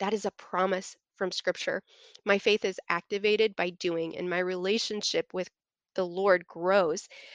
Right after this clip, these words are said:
and my trust in him more solidified when I choose to walk daily with him. And I can recognize those places where I'm not guarding my heart more easily when these things are part of my daily living. Matthew chapter twenty-three, verse twenty-five says,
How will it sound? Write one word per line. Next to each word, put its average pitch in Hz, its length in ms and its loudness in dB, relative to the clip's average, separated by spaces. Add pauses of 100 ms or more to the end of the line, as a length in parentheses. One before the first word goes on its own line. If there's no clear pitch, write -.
(140)
and 214 180 2
my 185 160 2
trust - 400 0
in 190 100 0
him 185 180 -2
more 185 280 -2
solidified 175 680 -2
when 180 200 0
I 180 180 -2
choose 208 380 -4
to - 120 -8
walk 175 280 -2
daily 170 320 0
with 170 200 -2
him. 170 240 0
And 185 160 0
I 254 340 4 (420)
can 214 160 6
recognize 190 800 0
those 175 200 -2
places 170 460 -2
where 185 160 4
I'm 208 200 4
not 214 300 0
guarding 170 340 -2
my 170 140 -2
heart 170 300 0
more 180 160 -2
easily 170 500 -4 (440)
when 185 260 2
these 220 320 0
things 170 360 -2
are 175 100 -4
part - 420 2
of 180 140 -4
my 180 180 -2
daily 165 420 -4
living. 165 440 -4 (1000)
Matthew 202 440 6
chapter 185 320 0
twenty-three, 180 500 -2
verse 180 220 -6
twenty-five 180 580 2
says, 180 320 0